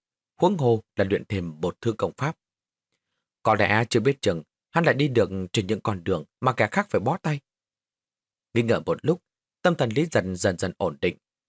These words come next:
rồi hắn dùng tay phải mà khẽ ấn lên huyệt nhân trung. Một sợi đấu khí màu đỏ được hắn kéo ra, rồi rơi xuống cuộn quyển trục kia. Những âm thanh nhỏ nhỏ vang lên xèn xẹt. Quyển trục chậm rãi mở ra. Năm chữ Nam Minh Lưu Hỏa Quyết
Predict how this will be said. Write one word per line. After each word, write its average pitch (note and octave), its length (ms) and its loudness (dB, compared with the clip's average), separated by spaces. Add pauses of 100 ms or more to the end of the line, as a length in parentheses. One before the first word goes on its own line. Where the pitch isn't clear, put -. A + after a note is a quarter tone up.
rồi C3+ 200 4
hắn D#3 200 -2
dùng A#2 300 0
tay C#3 320 0
phải E2 240 -2 (260)
mà F2+ 100 -2
khẽ - 220 -2
ấn C3+ 180 -4
lên F#2+ 160 0
huyệt F2+ 160 -2
nhân F#2+ 280 -4
trung. G2 140 0 (640)
Một C#3+ 160 2
sợi B2 120 2
đấu C3+ 140 2
khí D#3+ 180 0
màu A#2 280 -2
đỏ D#2 300 0
được F#2 200 -4
hắn A#2+ 140 -2
kéo D#3 300 -4
ra, B2+ 200 -2 (280)
rồi A#2+ 280 4
rơi D3+ 160 2
xuống F3 200 -4
cuộn F#2+ 200 2 (100)
quyển D#2+ 260 -2
trục - 220 -4
kia. G#2+ 120 2 (1040)
Những A2 200 0
âm G#2 160 -2
thanh F#2 220 -6
nhỏ F2+ 120 -2
nhỏ E2+ 320 -4
vang G#2 240 -4
lên F#2+ 180 -2
xèn F2 320 -4
xẹt. F#2+ 220 -4 (500)
Quyển B2+ 180 2
trục A2+ 200 0
chậm G#2+ 160 0
rãi - 180 0
mở G2+ 300 -2
ra. C3 240 -4 (560)
Năm G2 200 0
chữ A#2 380 0
Nam F#2+ 180 -6
Minh F2 180 -8
Lưu F#2 140 -2
Hỏa D#2+ 200 -2
Quyết - 240 0